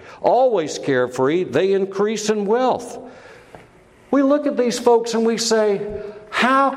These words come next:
come they're so prosperous? How come they're so well off? How come they never get attacked by the press? How come they get away with this and their children get away with this and all of those things?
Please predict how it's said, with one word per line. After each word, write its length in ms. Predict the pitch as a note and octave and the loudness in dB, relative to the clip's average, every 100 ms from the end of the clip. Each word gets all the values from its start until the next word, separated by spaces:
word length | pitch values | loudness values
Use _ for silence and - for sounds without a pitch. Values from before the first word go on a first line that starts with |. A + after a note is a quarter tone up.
| C4+ | -4
come 540 | C4+ A#3+ A#3+ G3 D#3 | -2 0 0 0 0
they're 220 | E3 F3 | 0 0
so 420 | - - B3 A#3+ | -2 0 2 2
prosperous? 800 | A#3 A#3 A#3 A3 - - D3 C3 - - - | 2 0 2 2 -2 -2 0 0 -4 -10 -4
How 320 | A3+ C4 C4 | 0 0 0
come 360 | - B3+ A3+ | -2 0 0
they're 160 | G3 F#3+ | 0 0
so 320 | F#3+ - A#3+ | -2 0 0
well 300 | A#3 A3 G#3+ G3+ | 2 0 2 2
off? 380 | G3 D3+ - - - | 0 -2 -6 -12 -4
How 200 | A#3 C4 | -2 -2
come 380 | C4 A#3 A3+ | -2 -2 0
they 140 | F3+ F#3+ | 0 0
never 420 | F3+ G3 A#3 A3 | 0 -2 0 0
get 160 | G3+ G3+ | 0 -2
attacked 540 | F#3+ G3 G3 - - | -2 2 2 2 0
by 160 | E3+ D#3 | 0 0
the 100 | E3+ | -4
press? 560 | - A#3 A3+ C3 - - - | -2 0 0 0 -4 -10 -12
How 200 | - A3+ | -4 -4
come 340 | A#3+ G#3+ A3 G3 | -2 -2 -2 0
they 120 | G3+ | -2
get 220 | F#3+ G3 | 0 -2
away 280 | F3+ F#3 A#3 | 0 0 0
with 200 | G3+ D#3+ | 0 0
this 180 | C#3+ B2+ - - | -2 -4 -8 -4
and 160 | F3+ F#3+ | 0 2
their 80 | F#3 | 0
children 540 | - A3+ A#3+ G3 E3 | 0 2 2 0 0
get 160 | D3+ C#3+ | 0 0
away 260 | C3+ C3+ | 0 0
with 220 | A#2+ B2 | 2 0
this 240 | G#2+ A2 - - - | 0 -4 -8 -10 -4
and 140 | E3 | 0
all 320 | E3 F3+ G3+ | 0 2 0
of 100 | F3+ | 0
those 300 | E3 E3+ - | -2 -2 -4
things? 560 | D#3+ D#3+ F#2+ - - | -6 -6 -10 -14 -18